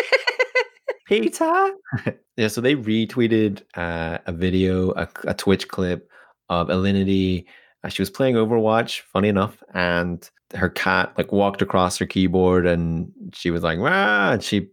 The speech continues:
Speaker 2: picked the cat up, kinda under the belly, tossed it over her shoulder and off the screen, off, out of her, out of her view. And this kinda
Speaker 1: So the
Speaker 2: caused a
Speaker 1: viewers couldn't see where the cat landed or what was behind or something.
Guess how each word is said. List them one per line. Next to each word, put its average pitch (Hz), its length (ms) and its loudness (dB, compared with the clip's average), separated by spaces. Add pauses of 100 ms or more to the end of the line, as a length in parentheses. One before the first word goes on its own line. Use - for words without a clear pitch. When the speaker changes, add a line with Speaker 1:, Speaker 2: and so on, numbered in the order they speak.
(120)
Speaker 2:
picked 139 220 -2
the 120 80 0
cat 113 260 0
up, 110 320 0 (500)
kinda 101 160 -2
under 123 200 2
the 107 80 0
belly, 95 400 -2
tossed - 360 -4
it 147 80 -2
over 120 180 2
her 107 60 0
shoulder 101 640 2 (460)
and 85 560 -2 (680)
off 90 140 -2
the - 80 -8
screen, 85 380 -2 (160)
off, 87 160 -2 (120)
out 104 180 0
of 92 100 0
her, 87 260 -2 (180)
out 101 120 0
of 90 80 0
her 92 100 0
view. 87 320 0 (480)
And 82 380 -2
this 95 180 -2
kinda 87 220 -2
Speaker 1:
So - 20 -12
the - 60 -12
Speaker 2:
caused 92 340 4
a 233 60 -2
Speaker 1:
viewers 247 420 2 (180)
couldn't 226 360 -2
see 220 320 -2
where 202 320 4
the 196 120 -2
cat 196 360 0
landed 185 420 0
or 185 80 0
what 180 240 0
was 185 160 -2
behind 175 540 -2
or 170 160 0
something. 170 560 -6